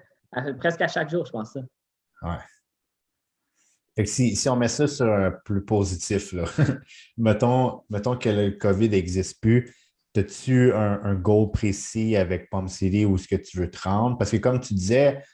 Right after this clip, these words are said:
Speaker 2: par rapport à ton gym, le but, c'est l-, comme la qualité des clients, tu veux, tu sais,
Speaker 1: Ouais.
Speaker 2: tu veux le vibe, c'est pas genre, « Ah, je veux un chiffre par rapport à ça. » Fait que
Speaker 1: Ouais.
Speaker 2: tu, pour, quand tu vois plus loin, pour toi, c'est quoi ?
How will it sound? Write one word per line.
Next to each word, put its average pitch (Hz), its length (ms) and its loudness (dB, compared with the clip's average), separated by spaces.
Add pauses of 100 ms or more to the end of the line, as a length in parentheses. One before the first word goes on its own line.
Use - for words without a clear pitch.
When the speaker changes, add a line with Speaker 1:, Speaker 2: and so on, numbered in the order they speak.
(140)
Speaker 2:
par 104 100 -2
rapport 113 220 2
à 107 40 4
ton 95 240 -2
gym, 113 260 2
le 101 60 0
but, 98 220 0
c'est - 160 -8
l-, 92 160 -6 (280)
comme 98 140 -2
la 92 120 0
qualité 98 520 2
des 90 140 0
clients, 90 440 0
tu 82 120 -12
veux, 85 120 -4
tu - 100 -12
sais, 87 300 0
Speaker 1:
Ouais. 120 120 -6 (120)
Speaker 2:
tu 95 100 -4
veux 95 100 4
le 90 100 4
vibe, 95 380 2
c'est - 200 -4
pas 101 120 2
genre, « 92 260 0
Ah, 98 60 2
je 85 100 -6
veux 95 80 -4
un 87 220 -6
chiffre 98 480 -4 (240)
par 87 140 0
rapport 85 260 0
à 82 80 -2
ça. » 110 260 0
Fait 90 220 -2
que - 60 -20 (340)
Speaker 1:
Ouais. - 60 -16 (180)
Speaker 2:
tu, - 100 -8
pour, - 400 0
quand 120 120 4
tu - 140 -2
vois 117 240 6
plus 117 220 4
loin, 113 360 4
pour 95 280 -6
toi, 113 160 2
c'est 85 260 -6
quoi ? 90 380 -4